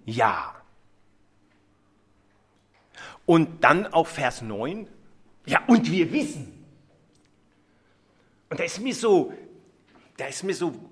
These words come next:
bewusst geworden, der Text spricht vom Wissen. Und ich habe mich so gefragt,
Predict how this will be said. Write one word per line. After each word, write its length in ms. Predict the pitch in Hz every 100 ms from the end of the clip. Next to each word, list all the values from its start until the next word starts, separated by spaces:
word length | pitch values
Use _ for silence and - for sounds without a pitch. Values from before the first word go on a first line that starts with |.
| -
bewusst 920 | 127 - - 113 135 262 - - -
geworden, 720 | 277 139 127 123 139 170 214 - - _
der 220 | 151 143 -
Text 500 | 269 - - - -
spricht 880 | - - 135 180 - - - - - - - - _ _ _ _ _
vom 360 | - - 135 -
Wissen. 260 | 160 - - - _ _ _ _ _ _ _ _ _ _ _ _ _ _ _ _ _ _ _ _ _ _ _ _ _ _ _ _ _ _ _ _ _
Und 120 | - -
ich 100 | -
habe 140 | 170
mich 160 | 185 -
so 160 | 156
gefragt, 880 | 113 - - - - 143 - - -